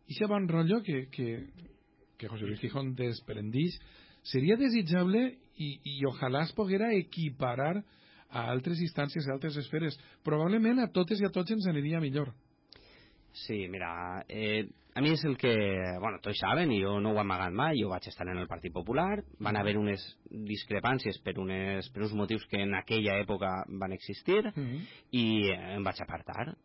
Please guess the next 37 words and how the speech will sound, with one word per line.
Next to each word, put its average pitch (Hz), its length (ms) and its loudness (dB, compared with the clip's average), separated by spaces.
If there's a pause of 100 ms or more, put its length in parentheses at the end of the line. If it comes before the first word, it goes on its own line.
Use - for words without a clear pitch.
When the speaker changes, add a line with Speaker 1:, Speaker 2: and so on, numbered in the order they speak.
Speaker 2:
i 127 140 -6
ja 101 100 -2
Speaker 1:
Mhm. 190 80 -8
Speaker 2:
està, 151 180 0
ni 107 100 4
més 143 140 2
ni 160 80 2
menys, 113 300 2
però 104 180 0
jo 151 120 2
no 180 80 0
vaig 110 180 0
perdre 104 240 2
mai 101 380 0
les 104 240 0
amistats 101 440 -2
de 101 120 2
ningú, 120 340 2
per-, 104 180 0
i 107 240 0
s'ha 120 200 -2
critat, 135 340 4
i 123 60 2
quan 117 160 0
han 147 100 0
tingut 147 320 0
alguna 139 240 2
cosa 123 200 2
bona, 127 300 2
s'ha 123 120 0
felicitat, 104 520 0
perquè 98 180 -6
al 95 60 -6
final 135 240 0 (380)
tots 135 140 2
són 123 120 2
persones, 92 520 -2